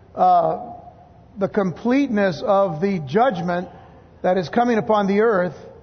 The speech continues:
upon those who are going to be dwelling on the earth. We call them the earth dwellers, or as the text calls it that. Those dwelling on the earth during that time, the church is not here.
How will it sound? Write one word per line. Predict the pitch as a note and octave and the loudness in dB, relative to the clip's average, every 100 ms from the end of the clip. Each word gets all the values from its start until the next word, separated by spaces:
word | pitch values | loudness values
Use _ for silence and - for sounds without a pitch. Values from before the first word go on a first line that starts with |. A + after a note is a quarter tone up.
| - - - - - | -20 -20 -20 -14 -6
upon | F3+ G3 G#3 G3 | 0 2 2 2
those | A#3 C#4 B3 | 2 2 2
who | F#3+ | 2
are | G#3 G#3 | 2 2
going | F3+ A3+ A3+ | 0 0 0
to | F#3+ | -2
be | G#3+ | -2
dwelling | D#3+ G#3 B3+ C#4 | 0 2 2 2
on | A3+ G3 | 2 0
the | F#3 | 0
earth. | G3 F#3+ | 0 0
We | G#3 | 0
call | A3 A3 | 0 0
them | G#3 | 0
the | G3+ | 0
earth | A3+ B3+ | 0 0
dwellers, | G#3 F#3+ F3+ G#3 - - - - | 0 0 2 0 -4 -12 -16 -4
or | F#3+ | -2
as | F3 | -2
the | |
text | F#3 G#3+ A3 - - - - | -2 -2 -2 -10 -20 -20 -10
calls | - F#3+ F#3 | -2 0 0
it | D#3+ G3 | -4 -2
that. | F#3 G#3 - - - - - - | 0 0 -4 -16 -20 -20 -18 -2
Those | G#3 G#3+ | 0 0
dwelling | F3+ A3+ A#3+ | 2 2 2
on | A#3 G#3 | 2 0
the | G#3+ | 2
earth | A3 G#3+ A3 | 2 0 -2
during | G3+ A3 | -2 0
that | G#3 G3 - | 2 0 0
time, | A3+ B3+ G#3 G#3 G3+ - - - | 0 2 0 -2 -6 -14 -16 -8
the | F3 | -6
church | - B3 C4 | 0 0 0
is | C4 A3+ | -2 -2
not | A#3 G#3+ F#3+ | 0 2 2
here. | F#3+ A3 F3+ - - | 0 2 2 0 -2